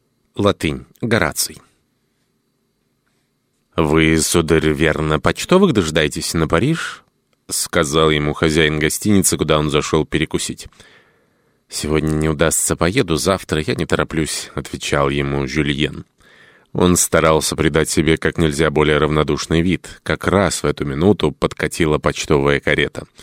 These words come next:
В ней оказалось два свободных места. «Как это ты, дружище Фалькос?» — воскликнул путешественник, ехавший из Женевы другому, который входил в карету вслед за Жюльеном.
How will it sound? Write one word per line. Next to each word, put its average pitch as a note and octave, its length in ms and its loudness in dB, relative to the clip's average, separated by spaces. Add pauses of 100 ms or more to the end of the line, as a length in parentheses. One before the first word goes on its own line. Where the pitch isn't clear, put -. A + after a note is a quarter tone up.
(360)
В F2 60 -2
ней F#2 180 4
оказалось D2+ 460 2
два D2+ 240 0
свободных C#2+ 540 -2
места. C#2+ 400 -6 (840)
«Как A#2+ 480 2
это A2 260 4
ты, G2+ 380 2
дружище G#2+ 480 2
Фалькос?» — D#3 600 2
воскликнул F2+ 680 2
путешественник, E2 1080 0
ехавший E2 580 0
из D2 80 0
Женевы D#2+ 440 2
другому, D#2 540 2
который D#2 380 -2
входил D#2+ 460 -2
в - 120 -18
карету E2 380 0
вслед D#2 420 0
за C#2+ 160 -2
Жюльеном. D2 600 -4